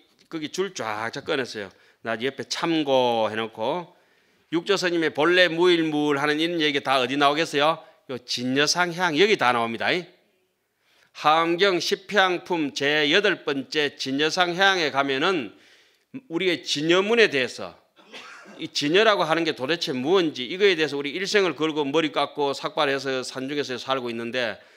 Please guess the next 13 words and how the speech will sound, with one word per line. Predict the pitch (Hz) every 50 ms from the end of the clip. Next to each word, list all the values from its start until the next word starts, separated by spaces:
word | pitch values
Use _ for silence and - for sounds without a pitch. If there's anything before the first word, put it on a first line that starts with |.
| - _ _ _ _ -
여기 | 165 190 185 160
진여에 | - - - 143 165 202 226 233 220 185
대해서 | 180 165 147 147 147
구체적으로 | - - - 156 - - 220 220 226 214 175 170 165 165
제일 | 160 - - 127 135 160 185 208 214
잘 | 190 175 175 165
설명해 | - 185 190 196 190 185 180
놓은 | 180 185 175
부분이 | 156 170 170 175 175 190 214 208 - - _ _ _ _ _ _ _ _ _ _ _ _ _ _ _ _ _ _ _
저기 | - 135 131 131 123 135 127 -
하암경 | - - 139 139 147 151 160 156
십 | - - 180 - -
해양품 | 185 175 156 131 135 131 117 95